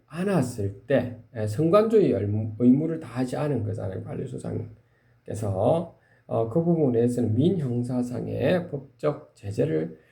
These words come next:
할 수밖에 없다라고 하십시오, 여러분들. 자, 그렇게 하고 있죠.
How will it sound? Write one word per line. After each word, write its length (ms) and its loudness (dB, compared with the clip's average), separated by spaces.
할 140 -2
수밖에 500 -2
없다라고 1120 0
하십시오, 640 -6
여러분들. 840 -2
자, 520 0
그렇게 640 0
하고 420 -2
있죠. 580 -2